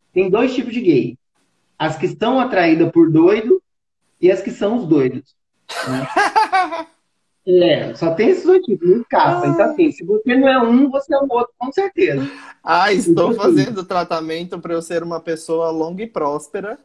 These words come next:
Speaker 2: sabe? Cara, tipo assim, porque eu preciso ter uma sanidade mental pra eu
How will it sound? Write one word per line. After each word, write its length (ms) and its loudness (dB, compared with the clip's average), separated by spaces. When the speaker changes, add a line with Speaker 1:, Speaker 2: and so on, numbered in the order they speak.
Speaker 2:
sabe? 600 -6
Cara, 420 -2
tipo 280 -14
assim, 500 -12
porque 880 -4
eu 320 -2
preciso 640 -4
ter 140 -2
uma 140 -4
sanidade 580 -4
mental 480 -4
pra 120 -10
eu 200 -10